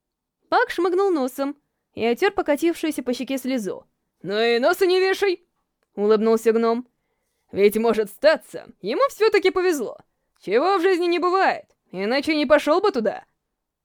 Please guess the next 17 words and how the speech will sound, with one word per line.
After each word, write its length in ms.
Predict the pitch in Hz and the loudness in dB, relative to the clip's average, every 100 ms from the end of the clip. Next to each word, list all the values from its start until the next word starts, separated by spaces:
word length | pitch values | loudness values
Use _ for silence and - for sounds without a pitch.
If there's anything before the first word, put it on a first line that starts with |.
| _ _ _ | _ _ _
Пак 240 | - 330 403 | 0 0 2
кивнул 500 | 381 339 208 262 370 _ _ _ | 0 2 0 -2 -6 _ _ _
и 100 | 220 | -14
стал 280 | - 311 349 | -2 2 2
глядеть 320 | 269 262 277 | 0 -2 -2
в 60 | 262 | -2
огонь. 320 | 240 185 - - _ _ _ _ _ _ _ _ _ _ | -2 -4 -6 -16 _ _ _ _ _ _ _ _ _ _
Слова 380 | - 214 220 214 | -2 2 4 4
Догана 540 | 226 311 208 196 147 | 2 0 -2 -6 -6
пробудили 480 | - 214 254 359 370 | -6 -4 0 0 0
в 40 | |
его 200 | 277 262 | -2 -4
сердце 320 | 254 311 - | -4 -6 -2
отчаянную 400 | 269 - 277 269 | -4 -2 -4 -2
надежду 420 | 254 240 247 208 214 | 0 0 0 0 -2
на 140 | 196 | -2
то, 380 | - 269 214 | -6 -8 -10